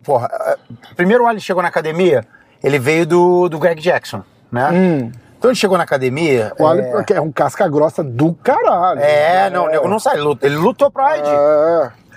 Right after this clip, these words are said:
Speaker 1: O Ali lutou
Speaker 2: Caralho,
Speaker 1: Pride.
Speaker 2: eu não sabia.
Speaker 1: O Ali lutou com Akira Shoji. Não, Akira Shoji não. Com Gon-, nossa, um, um desses caras novo, é, é, pequeno que nocauteava todo mundo. Não.
Speaker 2: É.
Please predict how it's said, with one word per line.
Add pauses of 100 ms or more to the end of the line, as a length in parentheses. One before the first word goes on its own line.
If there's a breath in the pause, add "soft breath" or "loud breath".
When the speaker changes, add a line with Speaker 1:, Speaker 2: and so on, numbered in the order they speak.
(140)
Speaker 1:
O
Ali
lutou
Speaker 2:
Caralho,
Speaker 1:
Pride.
Speaker 2:
eu
não
sabia.
Speaker 1:
O
Ali
lutou
com
Akira
Shoji.
Não,
Akira
Shoji
não. (1000 loud breath)
Com
Gon-, (180)
nossa,
um,
um
desses
caras (360)
novo, (480)
é, (220)
é, (460 soft breath)
pequeno
que
nocauteava
todo
mundo.
Não.
Speaker 2:
É.